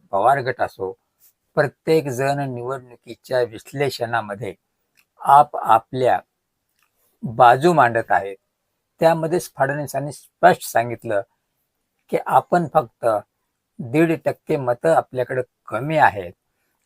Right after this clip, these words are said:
आणि आपण विधानसभेत एकशे तीस जागा आपल्या ह्या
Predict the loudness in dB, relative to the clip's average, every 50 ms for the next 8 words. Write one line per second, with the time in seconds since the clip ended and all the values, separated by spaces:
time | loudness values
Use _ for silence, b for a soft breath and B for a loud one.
0 | _ -6 -4 -4 -2 -2 -4 -8 -10 _ 2 4 4 4 2 _ -2 0 0 -2
1 | -4 -12 _ _ _ _ _ _ _ _ -6 -4 0 4 6 6 6 4 2 -4
2 | -6 -4 -4 -4 -6 -8 -10 _ _ _ _ _ _ _ _ _ _ -10 -6 -4
3 | -4 -4 -4 -6 -10 -10 -10 _ _ 0 0 0 2 0 -2 -2 0 0 0 0
4 | 0 -2 -4 -4 -8 _ _ _ _ _ _ _ _ _ _ _ _ -6 -6 -6
5 | -6 _ -4 -2 -2 0 0 0 0